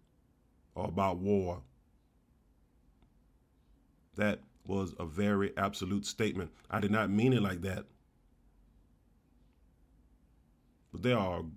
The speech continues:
some of the greatest, <laughs> that's a better statement, some of the greatest movies of all time about war. We need more wars. That's how we end up with, with more great movies.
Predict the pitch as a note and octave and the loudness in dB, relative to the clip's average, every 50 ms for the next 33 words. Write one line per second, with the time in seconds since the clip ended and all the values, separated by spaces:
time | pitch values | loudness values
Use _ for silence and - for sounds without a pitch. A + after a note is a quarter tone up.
0 | - _ _ _ _ - - _ _ _ - - - - C3+ C#3 D3+ D#3 C3+ - | -18 _ _ _ _ -20 -20 _ _ _ -14 -10 -4 2 2 2 2 2 0 -4
1 | A2 F#2 F2+ F2 F2 D#2+ C#2 D2+ F#2+ A2+ D3+ E3+ D3 B2 - - - G2+ F#2+ F#2+ | -4 -4 -4 -6 -6 -8 -6 0 2 4 4 4 4 2 0 0 -4 -4 -2 0
2 | A2 A#2+ - A2+ F2 E2+ G2+ F#2+ F#2 F2+ - - - E2+ - - D#2 - _ - | 0 0 0 -4 -4 -2 -2 -2 -2 -4 -6 -6 -8 -8 -8 -10 -16 -18 _ -20
3 | - - - _ - - D#3 D#3 D3 A2+ G2 F2 D#2 F#2+ A2 C3+ D#3+ D3+ D3 A2 | -20 -20 -20 _ -6 -4 -2 0 0 0 -2 -4 -2 2 2 2 2 2 0 2
4 | A#2 B2+ C3 B2 A#2 G2+ G2 A2 A2+ A2 G#2+ G#2 - B2+ B2 G#2+ G2 F#2+ - - | 2 2 2 2 2 0 0 0 0 0 -2 0 0 2 2 2 2 0 -4 -8
5 | - - - G#2+ A2 C#3 C#3 C#3 B2+ D3 D#3 E3+ F3 F3 C#3+ G#2+ G2 - - - | -14 -8 -6 2 4 4 6 6 4 2 2 2 4 4 4 2 0 -2 -10 -20
6 | _ _ _ _ _ _ _ _ _ _ _ _ _ - _ _ _ _ _ _ | _ _ _ _ _ _ _ _ _ _ _ _ _ -20 _ _ _ _ _ _
7 | _ _ _ _ _ _ _ _ _ _ _ _ _ _ _ _ _ _ _ _ | _ _ _ _ _ _ _ _ _ _ _ _ _ _ _ _ _ _ _ _
8 | _ _ _ _ _ _ _ _ _ _ _ _ - _ - - _ _ _ _ | _ _ _ _ _ _ _ _ _ _ _ _ -20 _ -20 -20 _ _ _ _
9 | _ _ _ _ _ _ _ _ - B2 B2+ D3 F#3 G3 G3 F3+ E3+ E3+ E3+ E3 | _ _ _ _ _ _ _ _ 2 4 6 6 6 6 4 4 4 2 2 2
10 | E3 E3 E3 D#3 C#3 G#2+ F#2 E2+ - - - _ - _ _ _ _ _ _ _ | 2 2 2 4 2 2 2 0 -6 -10 -16 _ -20 _ _ _ _ _ _ _
11 | _ _ _ _ _ _ _ _ _ _ _ _ - _ _ - G#2+ B2+ C3+ C3 | _ _ _ _ _ _ _ _ _ _ _ _ -20 _ _ 0 2 2 2 2
12 | C#3 D3 C#3+ C#3+ C#3 D3+ D#3 C#3+ C#3+ D3+ D#3 D#3+ C3 C3 C3+ B2 A#2+ B2 B2+ - | 0 -2 0 0 -2 -2 -2 0 -2 0 0 -2 -2 -2 -2 -4 -4 -6 -6 -4
13 | A#2 A2 G#2 G#2 A2+ C3+ D3+ D3+ C#3 G2+ A#2+ C#3 D3+ - - D3 F3 G3 D3 A#2+ | 0 2 4 4 4 4 2 0 0 2 2 2 2 0 -2 -2 -2 0 0 0
14 | - | -2